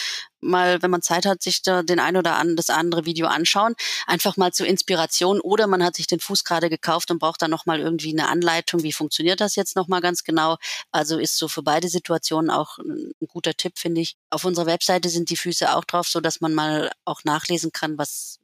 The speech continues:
was haben die eigentlich für Füße, was können die? Und dementsprechend kann man dann ja auch im Laden nachfragen. Man kann aber auch das Ganze in der Nähmaschine, wenn man so vor der Nähmaschine sitzt, äh, sich anzeigen lassen, weil da sind ja auch alle Füße aufgeführt.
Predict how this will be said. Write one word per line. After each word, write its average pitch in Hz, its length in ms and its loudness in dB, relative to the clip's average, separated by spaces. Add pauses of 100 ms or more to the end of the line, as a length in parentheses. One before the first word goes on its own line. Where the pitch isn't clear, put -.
was - 200 -6
haben 147 140 0
die 208 140 2
eigentlich 214 340 0
für 202 140 -2
Füße, 208 440 -2
was 143 220 -4
können 175 340 0
die? 208 260 2 (320)
Und 170 140 -2
dementsprechend 175 720 0 (280)
kann 160 160 2
man 165 120 2
dann 160 140 2
ja 160 100 4 (120)
auch - 160 -2
im 156 80 0
Laden 151 320 0
nachfragen. 185 580 0
Man 175 260 0
kann 277 300 2
aber 147 260 2
auch 165 380 0
das - 300 -4
Ganze 170 340 -2
in 165 160 0
der 160 100 2
Nähmaschine, 180 680 2
wenn 165 100 -2
man 156 80 0
so 151 80 -4
vor 151 140 -6
der 143 100 -2
Nähmaschine 156 540 0
sitzt, - 340 -8
äh, 147 200 -2
sich 143 260 -4
anzeigen 151 400 -2
lassen, 160 260 0
weil 160 140 2
da 156 80 2
sind 180 180 0
ja 175 140 4
auch 202 320 0
alle 156 260 2
Füße - 480 -2
aufgeführt. 202 800 0